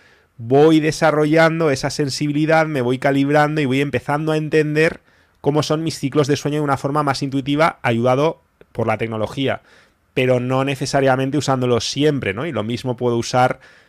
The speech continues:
pues, para, pues, para entender cómo me muevo o para entender cómo son, cómo van mis pulsaciones, esas cosas. O sea, que, que tampoco,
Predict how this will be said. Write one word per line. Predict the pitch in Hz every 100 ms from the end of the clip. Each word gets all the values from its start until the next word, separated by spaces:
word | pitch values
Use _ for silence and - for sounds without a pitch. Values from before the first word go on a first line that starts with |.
| _
pues, | - 113 -
para, | 113 110 107 107
pues, | 107 -
para | 104
entender | 101 104 107 107
cómo | 113 107
me | 107
muevo | 117 156 156 147 147
o | 120
para | 110
entender | 104 104 104 107 104 - 107
cómo | - 110
son, | - 110 104
cómo | 107 110
van | 110
mis | 104 -
pulsaciones, | 110 - 110 - 139 156 147 147 - - _ _
esas | - 117 123
cosas. | - 139 110 98 -
O |
sea, | - 110
que, | 104 -
que | - 107
tampoco, | 110 104 117 113 139 131